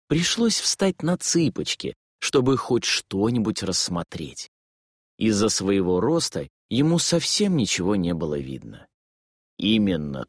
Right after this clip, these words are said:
тут все собранные нами вопли превращаются в энергию, которой мы снабжаем весь мир», пояснил гид. «А вы знаете, кто добывает крики?» «Страшилы!» — завопили дети в один голос.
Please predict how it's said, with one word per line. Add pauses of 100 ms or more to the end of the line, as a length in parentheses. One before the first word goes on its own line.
тут (280)
все
собранные
нами
вопли
превращаются
в
энергию, (360)
которой
мы
снабжаем
весь
мир», (200)
пояснил
гид. (400)
«А
вы
знаете,
кто
добывает
крики?» (340)
«Страшилы!» —
завопили
дети
в
один
голос.